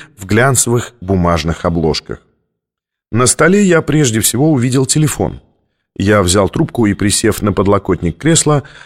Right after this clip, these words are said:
набрал номер Римайера. В трубке раздались протяжные гудки.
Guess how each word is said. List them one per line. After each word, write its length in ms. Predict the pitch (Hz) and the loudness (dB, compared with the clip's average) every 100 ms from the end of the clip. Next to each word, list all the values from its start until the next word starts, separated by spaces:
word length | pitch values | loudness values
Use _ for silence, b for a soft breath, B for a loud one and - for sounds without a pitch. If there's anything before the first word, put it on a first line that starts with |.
| B | B
набрал 500 | 110 131 123 170 196 | 0 0 2 2 4
номер 460 | 170 165 165 160 - - | 4 2 2 0 -2 -2
Римайера. 840 | 135 160 139 107 85 71 67 - - _ _ _ _ _ | 2 2 2 2 0 0 -2 -6 -16 _ _ _ _ _
В 60 | - | -4
трубке 340 | 151 180 - | 0 0 2
раздались 480 | 165 127 107 110 127 | 2 2 2 0 -2
протяжные 760 | - 98 101 - 107 98 117 110 | -2 -2 -2 0 -2 0 -2 -2
гудки. 480 | 107 - - 64 | -4 -8 -12 -12